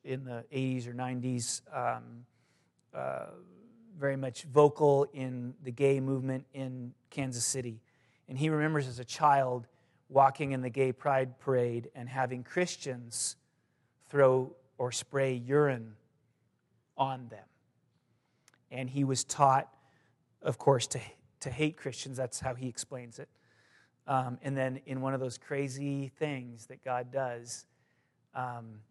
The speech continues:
he came to faith in Christ. And that's another story, but it's an amazing story. I encourage you to, to read it. He came to faith. And then shortly after that, he got a call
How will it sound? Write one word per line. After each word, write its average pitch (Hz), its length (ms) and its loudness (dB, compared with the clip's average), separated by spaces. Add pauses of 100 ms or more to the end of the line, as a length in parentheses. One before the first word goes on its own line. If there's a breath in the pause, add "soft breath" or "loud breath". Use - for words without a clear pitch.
(140)
he 123 140 -10
came 127 300 -2
to 117 80 -8
faith 147 480 4 (840)
in 127 100 -10
Christ. 123 420 2
And 131 100 -6
that's 135 200 -6
another 135 320 8
story, 131 480 4
but 123 260 -2
it's 135 200 -12
an 131 60 -4
amazing 127 420 2
story. 123 400 -6
I 120 40 -8
encourage 127 420 -4
you 127 80 -6
to, 120 140 -6
to - 220 -8
read 127 240 -2
it. 117 160 -6 (400 soft breath)
He - 100 -6
came 143 260 6
to 123 80 -8
faith. 131 520 0 (720)
And 127 160 -6
then 135 140 -6
shortly 143 400 0
after 135 280 2
that, 160 220 6
he 143 100 -6
got 135 180 6
a 127 40 -6
call 143 720 4